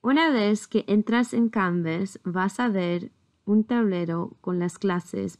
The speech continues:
para el estudiante. Para este estudiante solo tenemos un curso. Toca la pantalla en el símbolo para ese curso para ver el contenido.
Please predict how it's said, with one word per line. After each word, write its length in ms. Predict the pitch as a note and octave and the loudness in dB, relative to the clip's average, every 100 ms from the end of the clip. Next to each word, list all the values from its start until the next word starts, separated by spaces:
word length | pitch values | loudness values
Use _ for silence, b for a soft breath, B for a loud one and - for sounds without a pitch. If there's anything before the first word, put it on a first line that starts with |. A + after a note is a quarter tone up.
| _ | _
para 180 | F3 F3 | -4 -2
el 140 | F3 | 0
estudiante. 800 | E3+ - G3 F#3+ F3 - - - _ _ _ _ _ _ _ _ _ _ _ _ _ _ _ _ _ _ _ | -2 0 0 2 0 -6 -12 -18 _ _ _ _ _ _ _ _ _ _ _ _ _ _ _ _ _ _ _
Para 300 | G3+ G3 G3 - | 0 2 0 0
este 340 | D#4+ - E4 | -4 0 0
estudiante 720 | D4+ - G#3+ F3+ E3+ E3 E3+ | 0 2 2 2 0 -2 -4
solo 320 | F#3 G#3 G#3+ | -2 -2 -2
tenemos 540 | B3 A3+ F3 E3 E3+ - | 0 0 0 -4 -8 -4
un 160 | F#3 | -4
curso. 560 | F#3 A3 A#3 - - G3 _ _ _ _ _ _ _ _ _ _ _ _ b b b b | -4 -2 -2 -4 -18 -18 _ _ _ _ _ _ _ _ _ _ _ _ b b b b
Toca 220 | A#3 C4+ | -2 0
la 120 | D#4+ | 0
pantalla 520 | D#4+ D4+ A#3 G3 F#3 F3+ | 4 2 4 2 0 0
en 120 | F#3+ | 0
el 120 | F3+ | 0
símbolo 540 | - G#3 F#3+ F3+ F3 _ | 0 2 2 -2 -4 _
para 220 | F3+ E3+ F3 | -4 -2 -2
ese 280 | F#3 A#3+ | -2 -4
curso 380 | A3+ F3 E3 F3+ | -2 -4 -4 -8
para 280 | E3+ E3+ E3+ | -4 -4 -2
ver 300 | D#3+ D#3+ D#3 | -4 -6 -8
el 140 | - D#3+ | -10 -8
contenido. 800 | D#3+ D#3+ E3+ E3+ D#3 E2+ F3 | -8 -6 -4 -4 -4 -8 -14